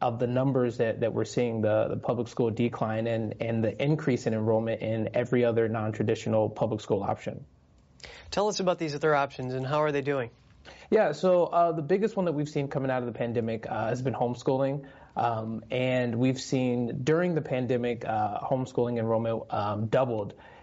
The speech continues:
Speaker 1: And, uh, there's also, uh, private school options, uh, as well as charter schools. Charter school enrollment is, um, right around upwards of seven percent right now.
Speaker 2: You touched on homeschooling and also charter schools.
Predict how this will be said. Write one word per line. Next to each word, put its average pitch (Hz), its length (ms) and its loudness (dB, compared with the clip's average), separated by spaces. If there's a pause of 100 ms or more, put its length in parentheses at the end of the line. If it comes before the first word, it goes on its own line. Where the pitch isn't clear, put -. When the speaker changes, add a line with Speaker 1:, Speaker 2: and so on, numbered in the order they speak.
(160)
Speaker 1:
And, 117 500 2
uh, 117 220 2
there's 117 160 0
also, 123 420 2
uh, 110 140 -2
private 127 340 -2
school 120 280 0
options, 113 680 -2
uh, 113 260 -2
as 113 120 -2
well 117 120 2
as 107 100 -8
charter 123 280 -2
schools. 113 280 -4
Charter 127 260 0
school 120 240 0
enrollment 113 460 -2
is, 113 360 0
um, 104 640 -2
right 120 240 0
around 117 440 -2
upwards 113 320 -2
of 110 60 -8
seven 113 300 -2
percent 113 380 -4
right 107 240 -2
now. 113 300 -2 (260)
Speaker 2:
You 165 80 -4
touched 170 220 0
on 151 100 0
homeschooling 165 720 2
and 147 80 0
also 135 260 -2
charter 151 360 0
schools. 160 300 2